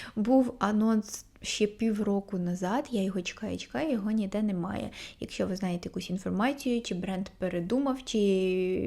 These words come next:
він з'явиться літом, то напишіть про це в коментарях.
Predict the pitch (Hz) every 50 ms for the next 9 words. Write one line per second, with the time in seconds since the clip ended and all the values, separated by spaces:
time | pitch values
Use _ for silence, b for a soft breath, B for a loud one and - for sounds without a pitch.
0 | 190 185 202 196 190 190 202 202 190 175 185 185 175 180 - - 170 170 175 180
1 | 185 220 269 269 277 311 311 320 330 320 B B B B B B B B - -
2 | 196 208 220 - - 202 196 - - - - 202 202 - - 175 - - 190 -
3 | - - 196 180 185 190 185 - 180 185 233 285